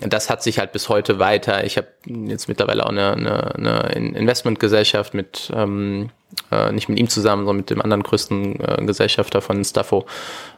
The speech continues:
ähm, Carsten. Und, ähm, da haben sich auch teilweise so Immobilienprojekte noch weiter,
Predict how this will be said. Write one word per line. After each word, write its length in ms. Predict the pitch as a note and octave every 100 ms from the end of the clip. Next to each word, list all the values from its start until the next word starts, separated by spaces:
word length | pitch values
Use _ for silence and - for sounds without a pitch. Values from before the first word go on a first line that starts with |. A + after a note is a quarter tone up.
| -
ähm, 260 | G#2+ G2
Carsten. 540 | F#2+ G#2 - - G#2 G2+
Und, 480 | - G2 F#2+ - -
ähm, 260 | G#2 G2 G2+
da 140 | G2+
haben 100 | G#2+
sich 160 | G2+ G2+
auch 120 | G2+
teilweise 380 | - G2+ G2 G2+
so 60 |
Immobilienprojekte 760 | G2 G#2 G2 G#2 G2+ F#2+ - F#2+
noch 160 | F#2
weiter, 420 | G2 F#2 - F2+